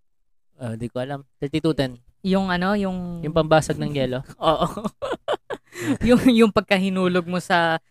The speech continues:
Speaker 2: sahig, imbis na siya yung masira, yung sahig masisira.
Speaker 1: Oo. <laughs> Thirty-two ten yun, yung kauna-unahan. So,
Speaker 2: Ah.
Speaker 1: yun, parang yung Nokia, hindi sila sumabay sa, sa panahon.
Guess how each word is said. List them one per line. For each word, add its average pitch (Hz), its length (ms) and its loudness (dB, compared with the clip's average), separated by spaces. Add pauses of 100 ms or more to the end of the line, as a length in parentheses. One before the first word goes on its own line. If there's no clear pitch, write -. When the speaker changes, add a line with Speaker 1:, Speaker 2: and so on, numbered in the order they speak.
Speaker 2:
sahig, 165 360 -2
imbis 165 320 -6
na 180 80 -10
siya 175 220 -2
yung 165 80 -8
masira, 165 400 0
yung 156 160 -6
sahig 151 240 -4
masisira. 139 580 4
Speaker 1:
Oo. 160 220 0
<laughs> - 80 -2
Thirty-two 156 460 2
ten 156 180 -2
yun, 170 160 -2
yung 135 360 -6
kauna-unahan. 123 720 -10 (520)
So, 202 120 -2 (280)
Speaker 2:
Ah. 185 80 -2
Speaker 1:
yun, 226 240 6
parang 196 540 2 (880)
yung 214 200 2
Nokia, 185 720 4 (720)
hindi 180 260 -2
sila 196 420 2
sumabay 156 600 2
sa, 120 500 -8 (840)
sa - 200 -6 (520)
panahon. 120 480 -4